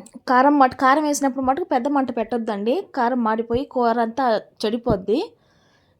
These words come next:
చింతపండు గుజ్జంతా ఒక, ఒక బౌల్లోకి అంతా పిసుక్కొని రెడీగా పెట్టి పెట్టుకోండి.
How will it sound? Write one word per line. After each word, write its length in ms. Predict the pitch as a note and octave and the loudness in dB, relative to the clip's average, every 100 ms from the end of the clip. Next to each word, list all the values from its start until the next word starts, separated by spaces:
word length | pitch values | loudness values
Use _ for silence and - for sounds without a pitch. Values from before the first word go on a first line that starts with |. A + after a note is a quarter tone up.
| - | -4
చింతపండు 380 | C#4 C#4+ C#4 C4 | -2 2 2 2
గుజ్జంతా 540 | A#3 A3+ B3 B3+ A#3+ E4+ | 0 0 2 2 2 2
ఒక, 160 | C4 A3+ - | 2 -2 -4
ఒక 280 | A3+ G#3 G#3+ | -4 -4 -2
బౌల్లోకి 640 | A#3 B3 C4 A#3+ A#3+ A4+ G4+ | 0 2 2 0 0 0 2
అంతా 200 | B3+ C#4 | 0 -4
పిసుక్కొని 580 | B3+ A#3 A#3+ C4 C#4+ G4+ | -4 -8 -4 -2 0 2
రెడీగా 320 | B3+ B3 C4 | 4 4 2
పెట్టి 240 | A3+ G#3+ | -2 -2
పెట్టుకోండి. 640 | A3+ A3 G#3+ F#3+ G3+ F#4+ | -4 -4 -6 -2 0 0